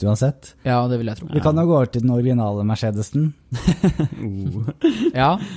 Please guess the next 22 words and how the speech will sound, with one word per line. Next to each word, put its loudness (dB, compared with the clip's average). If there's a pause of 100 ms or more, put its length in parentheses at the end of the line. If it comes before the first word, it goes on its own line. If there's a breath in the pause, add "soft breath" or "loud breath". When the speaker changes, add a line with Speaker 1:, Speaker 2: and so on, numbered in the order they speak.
(760 loud breath)
Speaker 2:
Det 4
var 6
jo 2
også 0
en 4
start 0
der 2
som 2
ødela 0
for 2
den 0
ene. 2 (580)
Speaker 1:
Ikke -2
pall -2
på -2
Mercedes 0
jo, -2 (300)
denne 2
gang. 2
Det 0
er 0
vel, 0